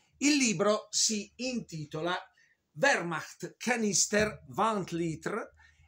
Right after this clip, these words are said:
è in francese e in inglese, scritto da Philippe Léger e Stéphane Arquille, due, eh, ricercatori e storici francesi che hanno preso, si sono impazziti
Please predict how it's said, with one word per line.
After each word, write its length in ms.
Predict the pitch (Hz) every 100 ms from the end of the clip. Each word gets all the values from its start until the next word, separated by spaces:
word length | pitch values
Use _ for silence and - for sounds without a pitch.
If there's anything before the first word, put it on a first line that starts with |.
| _
è 260 | - 226 220
in 160 | 202 190
francese 840 | 156 185 165 196 202 143 147 - _
e 140 | 170
in 180 | 175 160
inglese, 840 | 151 143 143 135 120 151 226 - _ - - _
scritto 560 | - - 302 220 180
da 220 | 165 165 147
Philippe 600 | 277 254 165 - 143 -
Léger 560 | 165 277 320 202 175 -
e 200 | 202 208
Stéphane 760 | - - 269 - 180 156 147 -
Arquille, 800 | - 160 156 - - 151 139 151 -
due, 440 | 151 214 180 151 - - - _ _
eh, 240 | 175 180
ricercatori 760 | 190 214 247 226 233 233 170 170
e 120 | 196
storici 420 | 175 180 160 143
francesi 560 | 156 156 147 139 123 127
che 260 | - 208 208
hanno 580 | 240 226 165 143 131 - -
preso, 420 | 185 220 165 135
si 160 | -
sono 300 | 160 254 226
impazziti 1400 | 208 277 262 - 247 226 - - 262 214 - 165 147 117